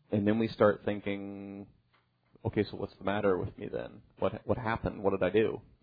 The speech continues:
And, uh, and the, the question becomes, Okay, so I, I have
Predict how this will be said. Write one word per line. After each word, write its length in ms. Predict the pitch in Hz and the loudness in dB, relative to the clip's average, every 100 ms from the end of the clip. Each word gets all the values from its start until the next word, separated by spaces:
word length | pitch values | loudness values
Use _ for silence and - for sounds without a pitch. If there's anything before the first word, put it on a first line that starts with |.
| _ _ _ - | _ _ _ -6
And, 480 | 104 98 95 98 95 _ _ _ _ _ _ _ - | -2 -2 -4 -6 -12 _ _ _ _ _ _ _ -14
uh, 300 | - - - 85 - _ _ _ _ _ _ _ _ _ _ _ _ - | -10 -8 -10 -10 -18 _ _ _ _ _ _ _ _ _ _ _ _ 0
and 140 | 104 | 0
the, 180 | 98 110 | 0 0
the 100 | 104 | 0
question 500 | - 127 - 131 113 | 6 6 6 -2 0
becomes, 600 | 104 - 104 101 101 101 - - _ _ _ | -2 0 0 0 -2 -10 -12 -18 _ _ _
Okay, 220 | 104 104 98 | -2 0 0
so 320 | 98 98 101 - _ _ _ | 0 0 -2 -6 _ _ _
I, 280 | 104 104 - | -2 -2 0
I 40 | 101 | 2
have 320 | 110 110 | 4 2